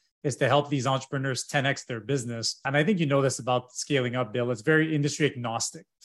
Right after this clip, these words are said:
So it doesn't really matter what industry you're in. You know, we have clients that are in construction and SaaS and food and, you know, all kinds of different industries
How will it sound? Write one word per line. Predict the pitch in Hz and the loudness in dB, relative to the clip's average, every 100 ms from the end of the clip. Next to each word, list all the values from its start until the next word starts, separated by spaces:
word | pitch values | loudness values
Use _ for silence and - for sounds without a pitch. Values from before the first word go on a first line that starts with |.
| - _ | -20 _
So | - 143 | -4 4
it | |
doesn't | 165 165 143 | 6 6 4
really | 120 147 160 160 | 4 6 6 6
matter | 131 123 120 139 180 240 | 2 0 2 2 2 0
what | 190 170 | 2 2
industry | 175 185 - 202 | 2 2 0 2
you're | 190 | 4
in. | 185 185 | 4 2
You | 175 _ _ | -2 _ _
know, | 135 | 0
we | 135 | 4
have | 147 | 4
clients | 147 143 143 135 | 4 2 2 2
that | |
are | 127 | -2
in | 123 | -4
construction | 120 120 - 170 - - 123 110 | -6 -10 0 0 0 -4 -8 -8
and | 110 | -8
SaaS | 107 - 165 135 120 110 | -4 2 2 2 0 -4
and | 127 117 | -8 -8
food | - 196 180 156 117 - - _ - | 0 6 8 8 4 -4 -20 _ -4
and, | 123 123 123 113 | -2 -2 -4 -4
you | |
know, | 120 | -4
all | 113 139 151 | 0 2 2
kinds | 156 127 | 0 -2
of | 117 | -2
different | 143 147 135 | -2 -2 -2
industries | 139 131 - 120 117 | -4 -6 -8 -8 -6